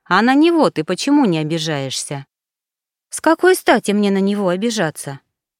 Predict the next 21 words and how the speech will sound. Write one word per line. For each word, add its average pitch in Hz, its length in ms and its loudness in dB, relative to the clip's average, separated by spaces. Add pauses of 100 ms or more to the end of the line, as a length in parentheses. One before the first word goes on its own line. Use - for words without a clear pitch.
(400)
«Потому 180 380 0
что 185 220 -4
все 190 300 0
его 175 180 0
слова 190 460 0
в 143 40 -8
Венеции — 180 800 -2 (180)
это 196 300 0
жуткое 202 520 0
лицемерие 202 1000 0
и 208 160 0
враньё. 208 680 0 (520)
Я, 254 260 4
по 226 140 2
крайней 220 420 0
мере, 196 280 0
всегда 185 420 -2
был 190 180 -4
честным 170 460 -2
с 165 100 -10
тобой. 147 500 -8